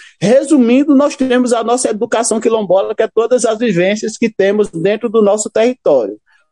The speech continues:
Mas nós temos o Estado, que é, financia a educação escolar quilombola, que precisa garantir que as nossas vivências culturais dos nossos territórios estejam lá dentro da matriz curricular e que sejam vivenciadas dentro da escola.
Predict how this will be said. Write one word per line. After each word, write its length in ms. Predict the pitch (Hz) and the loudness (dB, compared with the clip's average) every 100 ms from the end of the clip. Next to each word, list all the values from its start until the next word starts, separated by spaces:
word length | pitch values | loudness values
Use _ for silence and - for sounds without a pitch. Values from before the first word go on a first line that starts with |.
| - | -4
Mas 240 | 240 247 | -2 0
nós 220 | 247 302 | -2 -2
temos 380 | - 226 208 180 | 0 0 0 0
o 100 | 269 | 0
Estado, 840 | 311 - - 208 240 226 294 302 - _ _ | 0 -2 -4 -2 -2 -2 0 0 -2 _ _
que 80 | 202 | 0
é, 220 | 185 165 - - | 0 -2 -10 -6
financia 680 | - 269 294 277 208 196 180 | 0 2 2 0 2 2 2
a 60 | 190 | 0
educação 460 | 214 226 214 214 | 0 0 0 -2
escolar 400 | 214 - 196 185 | -2 0 0 0
quilombola, 680 | 190 220 214 202 220 226 254 - _ - | 0 -2 0 0 0 2 0 -4 _ -4
que 100 | 240 | -2
precisa 520 | 247 247 - 220 208 | -2 -2 0 0 2
garantir 520 | 208 214 208 - 190 | 0 0 -4 -2 -4
que 380 | 220 208 170 151 _ - | 0 2 2 0 _ -4
as 160 | 170 180 | -2 0
nossas 380 | 220 277 330 | 0 0 0
vivências 640 | 240 254 175 202 220 214 - | 0 0 0 -2 0 -2 -2
culturais 680 | 240 247 247 226 170 190 | -2 -2 0 2 2 0
dos 100 | 196 | -2
nossos 320 | 180 208 190 | -2 -2 -2
territórios 640 | - 180 170 - 165 196 - _ - | -2 -2 -2 0 0 0 -4 _ -4
estejam 600 | 196 - 220 233 254 233 | -4 -2 -2 0 0 2
lá 300 | 170 170 190 - _ | 2 0 -2 -14 _
dentro 260 | 143 185 185 | -4 -4 -2
da 120 | 185 | -4
matriz 360 | 185 175 214 214 | -2 -2 -4 -2
curricular 640 | 226 208 202 202 165 190 | 0 0 0 0 0 0
e 20 | |
que 140 | 233 | -2
sejam 400 | 220 - 214 214 | -4 -2 -2 -2
vivenciadas 800 | 214 214 208 214 196 160 156 170 | -2 -2 -2 -2 0 0 0 -2
dentro 220 | 165 175 - | -2 -2 -2
da 100 | 170 | -2
escola. 480 | - - 123 85 | -2 -2 -2 -2